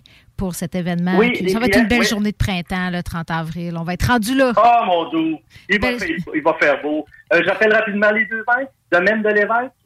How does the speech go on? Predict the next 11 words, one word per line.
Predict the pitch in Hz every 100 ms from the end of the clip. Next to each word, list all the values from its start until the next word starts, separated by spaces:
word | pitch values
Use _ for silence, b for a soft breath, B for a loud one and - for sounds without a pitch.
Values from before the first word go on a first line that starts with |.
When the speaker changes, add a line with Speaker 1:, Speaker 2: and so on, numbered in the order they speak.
| -
Speaker 2:
Vallée | 156 165
de | 170
la | 165
Loire, | 170 175 180 180
de |
la | 143 -
France, | 180 208 _ _ _ _ _ 135
euh, | 131 127 123 120 120 117 113 _ - 143
sept | 131
dollars | 131 127 -
trente-cinq. | 151 147 - 196